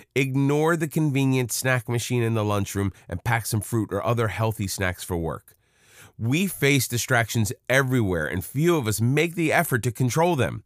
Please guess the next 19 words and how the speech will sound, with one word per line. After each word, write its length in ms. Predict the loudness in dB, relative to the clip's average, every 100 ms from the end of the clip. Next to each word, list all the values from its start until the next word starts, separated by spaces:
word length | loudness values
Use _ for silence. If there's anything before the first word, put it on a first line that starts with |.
| -18 -20 -10
Once 360 | 0 2 2 0
you 80 |
become 400 | -2 -2 0 2
master 420 | 2 2 0 -2 -2
of 180 | 0 0
your 120 | 0
own 200 | 0 0
time, 420 | 0 0 2 0 -2 -10 -12
you 300 | 0 2 4
will 160 | 2
be 160 | 2 0
less 320 | 2 2 2
stressed 560 | 0 2 2 2 -4 -12 _ -6
and 160 | -2 -2
accomplish 500 | -2 -2 0 -2 2
more. 420 | 4 4 0 -4
It's 240 | -4 -4 -4
that 360 | 0 2 2 0 _ -12
simple. 580 | -4 0 0 -2 -12